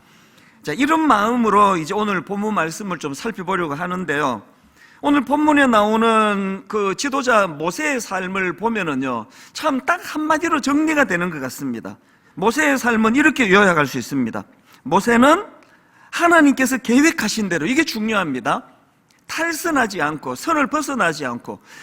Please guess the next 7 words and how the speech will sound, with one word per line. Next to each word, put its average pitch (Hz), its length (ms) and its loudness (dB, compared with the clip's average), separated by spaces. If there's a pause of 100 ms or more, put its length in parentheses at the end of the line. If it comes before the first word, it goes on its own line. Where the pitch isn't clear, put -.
(120)
하나님께서 277 760 4
계획하신 233 840 2
대로 190 560 6 (300)
목표를 294 760 4
향하여 220 560 4 (280)
두려움 320 640 6
없이 233 300 2